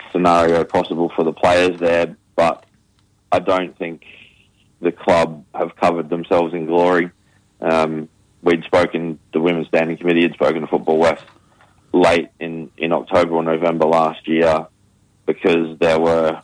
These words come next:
Curtin first team players moving to other clubs. Um, we have some playing in our Subiaco first team and in our twenty-ones,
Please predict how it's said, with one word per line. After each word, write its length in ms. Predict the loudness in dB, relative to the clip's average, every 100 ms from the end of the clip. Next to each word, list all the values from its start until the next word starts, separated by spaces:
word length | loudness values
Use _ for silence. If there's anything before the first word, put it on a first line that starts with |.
| _ -2
Curtin 320 | 0 -2 -4
first 280 | -2 0 -2
team 180 | -8 -6
players 400 | 0 2 2 -2
moving 540 | -4 -2 -2 -4 -8 -6 -2
to 380 | 0 0 -4 -8 _ _ _ _ -2
other 220 | -2 0
clubs. 360 | 0 2 2 -2 -14 _ _
Um, 460 | -4 -2 -2 -6 -8 -2
we 160 | 0
have 160 | 2 0
some 240 | 0 -2 -2
playing 560 | -2 0 0 -4 -8 -12 _ _ _ _ _ _ _ _ _ _ -2
in 360 | 0 0 -2 0
our 200 | 0 2
Subiaco 580 | 0 2 2 2 0 0 0
first 260 | -2 0
team 200 | -2 -2
and 140 | -2 -2
in 100 | -2
our 140 | -2
twenty-ones, 600 | -2 -2 2 2 2 -2